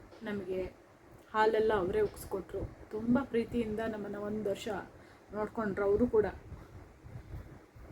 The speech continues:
ಓಕೆ ಫ್ರೆಂಡ್ಸ್, ಮತ್ತೆ ಮುಂದೆ, ಮತ್ತೆ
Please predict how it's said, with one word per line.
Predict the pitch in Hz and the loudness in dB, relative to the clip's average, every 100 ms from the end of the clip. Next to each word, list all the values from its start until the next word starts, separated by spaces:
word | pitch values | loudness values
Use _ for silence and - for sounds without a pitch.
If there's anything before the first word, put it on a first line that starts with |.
| - - - - - - - - - - - - - - - - - - - - - - - - - - - - - - - - - | -20 -20 -20 -20 -20 -20 -18 -14 -12 -14 -16 -18 -18 -14 -12 -12 -14 -18 -20 -20 -20 -20 -20 -20 -20 -20 -20 -20 -20 -20 -20 -16 -4
ಓಕೆ | 240 247 | -2 0
ಫ್ರೆಂಡ್ಸ್, | 247 214 226 - - - - - - - - - | 2 0 -2 -8 -18 -20 -20 -20 -20 -20 -20 -12
ಮತ್ತೆ | 185 - 285 | -10 -4 2
ಮುಂದೆ, | 262 226 214 240 - - - | 4 4 2 -6 -16 -20 -14
ಮತ್ತೆ | 220 180 208 - - - | -8 -6 -8 -10 -20 -6